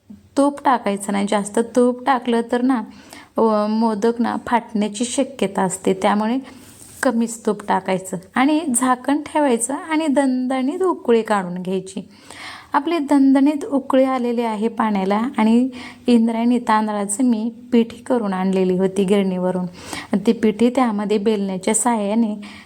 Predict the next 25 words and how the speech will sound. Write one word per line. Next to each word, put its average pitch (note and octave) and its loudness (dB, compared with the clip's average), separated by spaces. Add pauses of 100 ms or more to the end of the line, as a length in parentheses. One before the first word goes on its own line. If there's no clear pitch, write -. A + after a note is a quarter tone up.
(160)
छान C4 4
मी-, A#3 0
मिक्स A3+ 0
करून F#3+ -4
घ्यायचं. F#3 -2 (340)
मिक्स C4+ 4
जा-, D#4 2
करून D4 0
झाल्याच्या B3 0
नंतर B3 2 (140)
छान A#3+ 2
हटायचं A3+ 0
आहे B3 2
आपल्याला G#3 2 (640)
आणि G#3+ 2
झाल्याच्या A3 0
नंतर A3 2 (100)
झाकण G#3 -2
ठेवायचं. F#3+ 0 (580)
पाच G#3 -2
ते A#3+ 4
दहा G#3 -2
मिनटं C4 2
आपल्याला A3 0
ते G#3+ -2